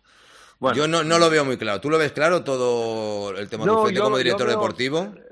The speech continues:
Speaker 1: no, he visto aquí un, unas prisas quizás, eh, demasiado, de, de,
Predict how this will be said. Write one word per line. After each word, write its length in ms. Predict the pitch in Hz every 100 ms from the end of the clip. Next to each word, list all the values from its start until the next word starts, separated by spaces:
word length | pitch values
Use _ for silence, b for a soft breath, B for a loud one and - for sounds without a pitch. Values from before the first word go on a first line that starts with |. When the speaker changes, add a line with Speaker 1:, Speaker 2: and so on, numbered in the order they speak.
| - 175
Speaker 1:
no, 300 | 196 220 170
he 140 | 175
visto 360 | 202 170 214 202
aquí 520 | 170 170 196 214 190
un, 320 | 175 165 170 160
unas 260 | 170 170 -
prisas 380 | 170 185 - 170 -
quizás, 340 | 151 170 170 135
eh, 520 | 156 151 139 135 135 131
demasiado, 600 | 139 135 160 160 151 139
de, 220 | 135 139
de, 140 | 143